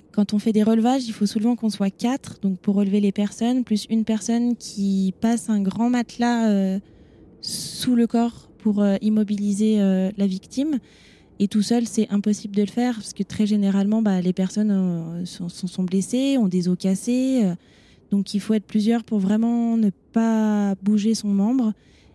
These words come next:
Et on se rend compte vraiment que, que tout seul, on fait rien. En tant que pisteur, on est les premiers à arriver sur les lieux de l'accident. Au début, moi, c'est ma première saison, j'étais, hum,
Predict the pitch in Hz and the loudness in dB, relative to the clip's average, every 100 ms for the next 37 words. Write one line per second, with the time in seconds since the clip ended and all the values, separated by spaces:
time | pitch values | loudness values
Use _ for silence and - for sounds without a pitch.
0 | _ 202 196 190 185 180 180 - 190 - | _ 0 2 4 2 0 0 -2 -2 0
1 | 208 220 196 190 208 233 220 190 180 - | 0 0 0 0 0 0 0 0 0 -2
2 | - 190 220 214 190 180 208 214 - - | -4 -2 -2 0 0 0 0 -2 -6 -20
3 | - - - - - - - - - - | -20 -20 -18 -16 -14 -14 -16 -18 -18 -16
4 | - - - - - - - - - 196 | -16 -18 -18 -18 -20 -20 -20 -20 -8 -6
5 | 196 220 226 214 269 277 220 196 190 - | -2 -2 -2 -2 0 2 2 2 0 -2
6 | 220 226 254 240 214 208 214 226 - 214 | -2 0 0 2 2 0 0 -2 -2 0
7 | 202 208 214 214 - 220 208 311 - - | 0 0 0 -2 -4 -6 -4 -4 -10 -20
8 | - - - - - 220 214 240 262 302 | -20 -20 -20 -8 -2 0 0 0 2 2
9 | 330 320 269 233 240 254 254 220 196 233 | 2 2 0 2 2 0 0 2 2 0
10 | 240 247 - 247 285 302 240 - 214 208 | 0 0 -2 -2 0 0 -2 0 0 2
11 | 202 196 196 190 185 196 | 2 2 0 0 -2 -6